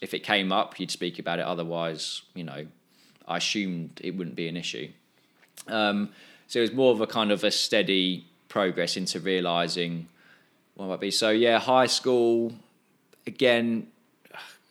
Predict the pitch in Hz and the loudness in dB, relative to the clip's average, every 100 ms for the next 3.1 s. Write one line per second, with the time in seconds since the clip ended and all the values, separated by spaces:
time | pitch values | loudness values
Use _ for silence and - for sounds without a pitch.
0 | _ - 156 139 117 113 107 107 101 - | _ -2 0 0 0 4 4 4 0 0
1 | 143 147 127 117 110 107 92 90 127 104 | 0 0 4 4 4 2 0 -2 -2 0
2 | 101 104 - - 107 104 95 98 95 90 | -2 -2 -4 -2 0 0 0 -2 -2 -4
3 | 82 | -8